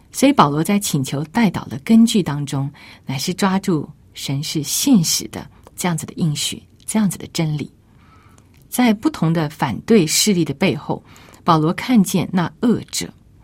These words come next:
所以他说，祷告说，神要保护我们脱离那恶者。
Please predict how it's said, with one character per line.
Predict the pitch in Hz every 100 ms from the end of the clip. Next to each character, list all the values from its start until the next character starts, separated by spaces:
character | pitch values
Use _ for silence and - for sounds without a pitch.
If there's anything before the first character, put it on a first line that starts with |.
| _ - - -
所 | - 247
以 |
他 | 208 233
说， | 226 233 226 226 - _
祷 | - 95
告 | 190 185
说， | 160 - 156 156 - - -
神 | - 165
要 | 208
保 | 208 135 -
护 | -
我 | 196
们 | 95 80 - _ -
脱 | - 202 320
离 | 226 135 139
那 | 175 139 -
恶 | 170 -
者。 | -